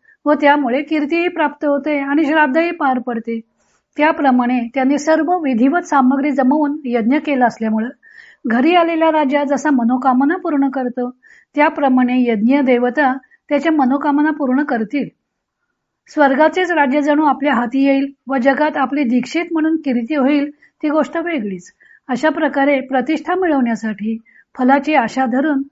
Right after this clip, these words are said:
राजस मनुष्य यज्ञ करतो. तमोगुणी मनुष्याच्या यज्ञाचे वर्णन करताना ज्ञानदेवांनी अनेक दृष्टांत दिले आहेत. पशुपक्ष्यांचे मिलन होते ते केवळ विषय वासनेमुळे,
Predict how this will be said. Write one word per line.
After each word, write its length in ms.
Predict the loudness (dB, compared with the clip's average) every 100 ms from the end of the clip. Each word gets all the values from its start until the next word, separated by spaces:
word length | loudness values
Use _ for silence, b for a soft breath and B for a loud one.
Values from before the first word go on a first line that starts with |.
| -8
राजस 420 | -4 -2 -2 -4 -2
मनुष्य 360 | 0 -2 -4
यज्ञ 280 | -6 -6 -12 -14
करतो. 320 | -16 -16 -18 -20 b b b b b 0
तमोगुणी 460 | 2 0 0 -2
मनुष्याच्या 580 | 0 0 -2 -2 -2 0
यज्ञाचे 480 | 0 2 0 0 0
वर्णन 360 | 0 0 0 -2
करताना 500 | -4 -4 -2 -2 -2
ज्ञानदेवांनी 920 | -2 -2 -2 0 0 0 0 -2 -6 b b _
अनेक 360 | 2 2 2 -2
दृष्टांत 420 | -6 -4 -4 -2
दिले 340 | -4 -6 -8
आहेत. 280 | -10 -10 -14 -18 _ _ _ _ _
पशुपक्ष्यांचे 800 | 0 0 -2 -2 0 -2 0 0
मिलन 360 | 0 2 2
होते 420 | 0 -2 -4 -4 -2
ते 100 | -2
केवळ 360 | 0 0 0 -2
विषय 380 | -4 -4 -2 -2
वासनेमुळे, 720 | -4 -8 -8 -6 -8 -10